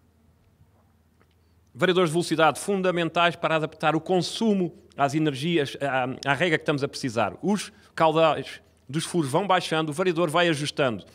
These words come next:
Nós estamos a regar com eletroválvulas mais longe, o variador pode aumentar e podemos ajustar sempre a pressão correta para cada necessidade ser eficaz. Porque se nós vimos um pivô que vai numa montanha, vai subindo e vai descendo,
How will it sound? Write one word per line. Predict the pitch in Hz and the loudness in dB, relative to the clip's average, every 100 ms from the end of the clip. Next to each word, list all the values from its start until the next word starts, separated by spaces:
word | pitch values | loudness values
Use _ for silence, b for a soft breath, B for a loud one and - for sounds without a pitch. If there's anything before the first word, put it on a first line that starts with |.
| b b | b b
Nós | 131 160 | -4 -2
estamos | 196 185 | -2 0
a | 175 | -2
regar | 165 180 175 | 2 2 2
com | |
eletroválvulas | 175 165 165 151 156 156 | -2 0 0 2 0 0
mais | 165 190 | 0 0
longe, | 160 165 175 170 B B - | 0 0 0 -2 B B -6
o | |
variador | 135 180 175 185 | 2 4 4 2
pode | 185 208 | 4 4
aumentar | 196 180 156 127 110 - B B | 4 2 0 0 0 -2 B B
e | 151 | -6
podemos | 165 170 240 196 | 0 4 4 4
ajustar | 208 180 - 170 | 2 0 0 0
sempre | - 220 220 | 2 -2 -2
a | 202 | -4
pressão | - 175 | -4 -4
correta | 156 143 143 175 175 165 B - | -4 -2 0 0 -2 -6 B -2
para | 147 | 0
cada | - 165 165 | 2 2 2
necessidade | - 151 135 151 147 B B | 0 0 4 4 2 B B
ser | - 151 | -4 -2
eficaz. | 139 131 120 98 - b b b | -2 -4 -6 -6 -10 b b b
Porque | - - | -16 -8
se | 196 | -2
nós | 220 | -2
vimos | 208 214 | -2 -2
um | 220 | -2
pivô | 208 180 175 190 | -2 0 4 4
que | 151 | 4
vai | 165 | 0
numa | 165 165 | 2 0
montanha, | 165 165 180 151 | 0 0 -2 0
vai | 139 160 | 0 -2
subindo | - 160 151 | -2 -4 -2
e | |
vai | 147 160 | 0 0
descendo, | - - 165 | -2 -2 -4